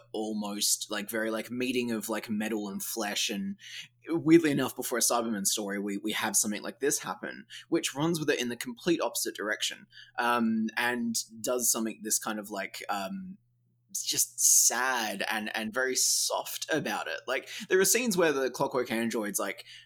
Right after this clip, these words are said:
break out their little, like, saws and start threatening to, like, cut people's body parts off and stuff, but, like, you never see any of the gore. You never see, like, the, the re-, the crew that got cut up in the first place to repair the ship. You don't, you don't get any indication of what's really happened there.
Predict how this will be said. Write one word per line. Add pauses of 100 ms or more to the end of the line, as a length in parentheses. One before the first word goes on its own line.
break
out
their
little,
like,
saws
and
start
threatening
to,
like,
cut
people's
body
parts
off
and
stuff,
but,
like, (240)
you
never
see
any
of
the
gore.
You
never
see,
like, (480)
the,
the
re-,
the
crew
that
got
cut
up
in
the
first
place
to
repair
the
ship.
You
don't,
you
don't
get
any
indication
of
what's
really
happened
there.